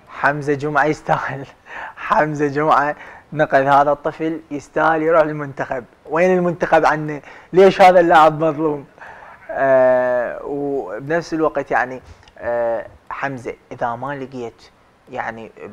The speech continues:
احتراف او، او لعب ب-، بكرة القدم، عندك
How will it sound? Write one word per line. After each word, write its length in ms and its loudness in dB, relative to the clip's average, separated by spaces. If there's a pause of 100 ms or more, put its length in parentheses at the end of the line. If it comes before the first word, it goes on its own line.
(380)
احتراف 760 -2
او، 320 -8
او 280 -4 (360)
لعب 320 0 (240)
ب-، 320 -8
بكرة 540 -2
القدم، 480 -4 (640)
عندك 360 -14